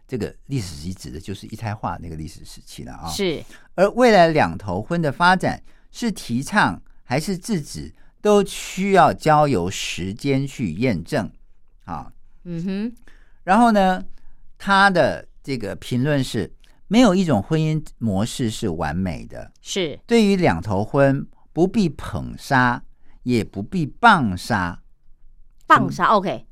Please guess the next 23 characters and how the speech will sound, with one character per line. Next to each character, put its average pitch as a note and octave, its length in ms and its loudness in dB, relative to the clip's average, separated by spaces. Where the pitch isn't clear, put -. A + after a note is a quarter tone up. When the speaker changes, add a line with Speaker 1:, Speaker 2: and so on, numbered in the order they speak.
Speaker 1:
就 D#3 100 -6
是 D3 220 -4
拿 F2+ 180 -8
棒。 - 240 -4
Speaker 2:
嗯 - 20 -10
哼。 - 40 -12
拿 F#3 100 0
棒 A#3 160 4
子 F#3 120 -8
打 B2+ 180 0
他， D#3+ 220 -6
对， - 120 -4
Speaker 1:
对， B2+ 100 0
Speaker 2:
对， - 160 -8
Speaker 1:
打 - 180 0
死 - 160 -6
他。 E3 40 0
Speaker 2:
棒 D#3+ 180 0
杀。 - 80 -14
嗯 F3 120 -8
哼 E3+ 200 -6
哼。 E3+ 200 -6
Speaker 1:
那 G#3 260 4